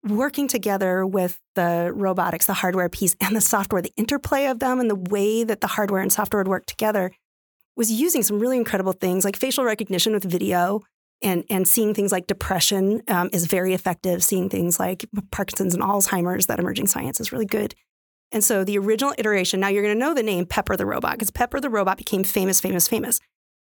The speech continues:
But what happened is that everyone got so excited about the original iteration of Pepper with Aldebrand A I, is that everyone wanted to put their own A I into this beautiful robot.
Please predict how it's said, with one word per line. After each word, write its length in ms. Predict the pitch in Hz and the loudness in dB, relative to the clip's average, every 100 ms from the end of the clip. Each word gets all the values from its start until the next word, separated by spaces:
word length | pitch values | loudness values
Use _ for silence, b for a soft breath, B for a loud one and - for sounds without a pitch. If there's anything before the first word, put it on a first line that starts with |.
| _ | _
But 120 | - | 0
what 160 | 254 - | 0 0
happened 580 | - - 381 190 180 190 - | 0 0 0 0 -2 -4 -2
is 160 | 208 | 0
that 160 | 208 - | 0 -2
everyone 200 | 233 294 | -2 0
got 180 | - - | 0 2
so 420 | - - 220 277 | 4 4 2 0
excited 640 | 254 - 202 202 - 240 - _ 233 | 0 0 2 0 0 -6 -8 _ -4
about 420 | 196 185 180 - | 0 0 -2 -4
the 120 | 214 | -2
original 300 | 202 208 202 | 0 2 0
iteration 400 | 190 190 202 - | 0 0 2 0
of 80 | 180 | 0
Pepper 220 | - 277 | -2 -2
with 120 | 190 - | -2 -2
Aldebrand 480 | - 190 185 196 180 | 0 0 0 0 0
A 140 | 156 226 | 0 0
I, 280 | 202 - - _ _ _ _ _ _ - | -2 -4 -10 _ _ _ _ _ _ -2
is 80 | 180 | 0
that 160 | 185 - | 0 -2
everyone 480 | 208 233 240 202 190 | -2 0 2 0 0
wanted 160 | 190 180 | 0 -2
to 60 | |
put 100 | - | -2
their 180 | 196 - | -2 0
own 140 | 185 | 0
A 100 | 175 | 0
I 120 | 175 - | -2 -2
into 260 | - 175 | -2 0
this 140 | 180 - | 0 0
beautiful 340 | - - - | -2 -6 -6
robot. 300 | 85 - - | -4 -4 -6